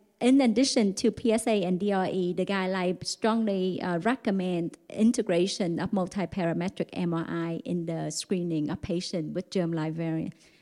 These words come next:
variants for prostate cancer. Now we move on to the issue of how to treat low, uh, low patient with, uh, prostate cancer and a germline mutation.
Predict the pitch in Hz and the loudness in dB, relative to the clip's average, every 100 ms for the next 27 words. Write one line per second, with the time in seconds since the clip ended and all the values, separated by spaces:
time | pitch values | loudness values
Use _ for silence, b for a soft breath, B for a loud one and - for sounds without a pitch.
0 | b - 170 165 156 - 180 - 175 196 | b 2 4 4 2 0 -4 -4 -2 -2
1 | - - - 170 160 - - 165 _ _ | -4 -8 -4 -2 -2 -4 -8 -10 _ _
2 | _ _ _ _ _ _ _ _ _ _ | _ _ _ _ _ _ _ _ _ _
3 | _ _ _ _ _ _ _ _ _ _ | _ _ _ _ _ _ _ _ _ _
4 | _ _ _ _ _ 214 214 233 233 240 | _ _ _ _ _ 2 6 8 8 8
5 | 233 214 208 220 185 202 - 190 170 - | 6 4 4 2 2 0 0 2 2 0
6 | - 233 226 233 214 - 226 233 208 190 | -4 0 0 0 -4 -2 -2 -2 0 0
7 | - - 101 196 165 - 190 208 233 220 | 0 -4 2 4 4 0 2 2 2 0
8 | 180 170 208 - 185 170 160 - 202 226 | 0 0 -2 -2 0 0 0 -2 -2 -2
9 | - - - 190 180 190 160 - 170 165 | -2 -4 -2 -2 -2 -2 -2 -2 -2 0
10 | 156 190 185 175 170 175 - 175 - 170 | 2 4 4 0 0 -2 -2 -4 -2 -2
11 | 147 - | -2 -4